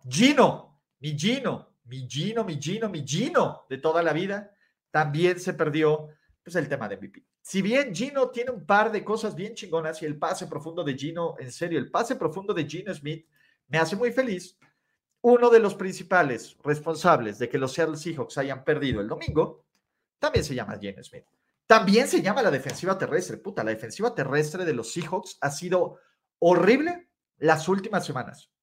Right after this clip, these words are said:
Ese es el punto débil, ¿no? Pero también, si juntas una defensiva terrestre débil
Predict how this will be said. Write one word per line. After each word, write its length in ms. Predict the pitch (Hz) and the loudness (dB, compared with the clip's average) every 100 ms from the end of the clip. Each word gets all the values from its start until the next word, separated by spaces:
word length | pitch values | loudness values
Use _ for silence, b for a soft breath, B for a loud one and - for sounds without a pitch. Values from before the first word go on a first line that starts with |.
| - | 6
Ese 460 | 220 226 226 233 | 10 10 8 0
es 240 | 180 190 185 | 4 2 2
el 180 | 165 151 | -6 -8
punto 380 | 160 151 - | -14 -16 -14
débil, 260 | - - - _ _ | -12 -12 -14 _ _
¿no? 300 | - 160 196 B B B _ | -2 -2 -2 B B B _
Pero 220 | 208 208 | 6 8
también, 640 | 269 277 262 151 - - _ _ _ | 6 6 6 4 0 -14 _ _ _
si 260 | - - 190 | -8 -2 -2
juntas 440 | 202 269 277 247 | -2 0 2 2
una 160 | 254 247 | 4 4
defensiva 560 | 226 196 151 190 180 | 4 0 -8 -2 0
terrestre 480 | 175 147 143 147 151 | 2 2 2 2 2
débil 400 | 120 101 80 - | 2 2 -2 -16